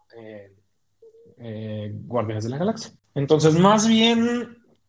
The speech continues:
pues lo único nuevo es, eh, bueno, todo es nuevo, pero esto ocupa la parte que estaba ocupada por bichos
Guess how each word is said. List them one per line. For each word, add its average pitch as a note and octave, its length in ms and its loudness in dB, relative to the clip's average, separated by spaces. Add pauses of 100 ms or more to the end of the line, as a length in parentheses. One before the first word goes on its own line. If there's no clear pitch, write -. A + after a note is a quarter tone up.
(300)
pues D#3 200 -2
lo D#3+ 80 0
único F3+ 200 -2
nuevo E3 480 0
es, C#3+ 280 -10
eh, B2 400 -10
bueno, D#3 160 -2
todo G#3 200 0
es D3+ 80 -2
nuevo, D3+ 480 -2 (760)
pero B2 320 -2
esto C3 200 -4
ocupa B2+ 840 -6 (340)
la A#2 220 -6
parte A#2+ 360 -6
que - 80 -16
estaba A2 220 -10
ocupada A2 420 -8
por G2+ 380 -12
bichos D3+ 580 -2